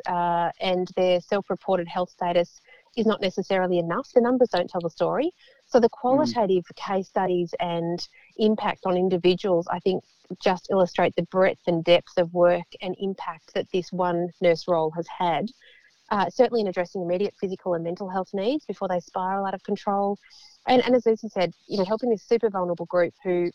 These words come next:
Speaker 1: really struggle with low health literacy and a range of pre-existing illness to navigate the system has been well demonstrated.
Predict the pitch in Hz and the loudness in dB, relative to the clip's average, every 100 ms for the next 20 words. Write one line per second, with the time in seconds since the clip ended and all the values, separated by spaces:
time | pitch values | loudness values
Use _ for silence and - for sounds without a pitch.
0 | 196 214 202 180 190 170 165 175 170 165 | -2 0 0 -2 -4 -2 -2 0 0 -2
1 | 175 - - _ - 202 - 196 - 196 | -6 -8 -20 _ -6 -4 -4 -6 0 2
2 | 190 - 185 180 185 190 190 185 - 180 | 2 2 0 0 0 2 2 -2 0 0
3 | 175 170 165 185 175 170 165 - 180 175 | 0 -2 -6 -2 0 0 -2 -4 -2 -2
4 | 180 170 - 160 180 - 180 165 170 - | -2 -4 -6 -4 -2 2 4 4 0 0
5 | 185 190 180 175 170 170 170 175 185 175 | 0 4 4 4 4 4 2 -2 -2 0
6 | 302 | -2